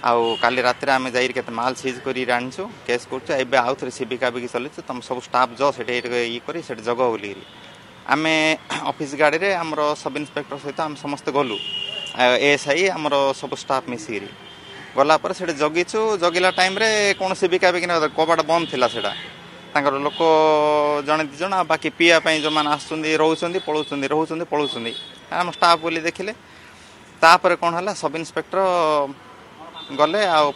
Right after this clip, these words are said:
phone କଲେ, "ଆଉ ସମସ୍ତେ ପଳେଇ ଆସ, ଆମର ଷ୍ଟେସନକୁ ପଳେଇ ଆସ।"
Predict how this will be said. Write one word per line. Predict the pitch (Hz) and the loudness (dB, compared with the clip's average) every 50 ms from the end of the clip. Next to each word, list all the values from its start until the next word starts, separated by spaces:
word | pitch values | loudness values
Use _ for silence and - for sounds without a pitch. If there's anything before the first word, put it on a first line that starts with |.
| - - | -2 0
phone | 160 165 165 156 151 151 147 147 135 | 0 2 2 2 2 2 2 0 0
କଲେ, | - 143 139 180 202 202 | 0 -2 0 0 -2 0
"ଆଉ | 165 151 151 147 143 143 135 | 0 0 0 0 0 -4 -4
ସମସ୍ତେ | - - 143 139 131 - - - - | -6 -6 -6 -6 -6 -6 -8 -6 -2
ପଳେଇ | - 131 139 | 2 4 4
ଆସ, | 139 127 - - | 4 2 0 -4
ଆମର | 185 165 147 135 131 135 127 123 117 120 - - - - - - - - - - - 120 117 117 | -6 -4 -4 -4 -2 -2 -2 -4 -6 -10 -12 -18 -20 -20 -20 -20 -20 -20 -20 -18 -16 -14 -14 -6
ଷ୍ଟେସନକୁ | - - 156 139 - 147 143 139 135 | -2 -2 0 0 0 -2 -2 -4 -4
ପଳେଇ | - - 127 123 | -2 2 2 4
ଆସ।" | 113 107 - | 2 2 0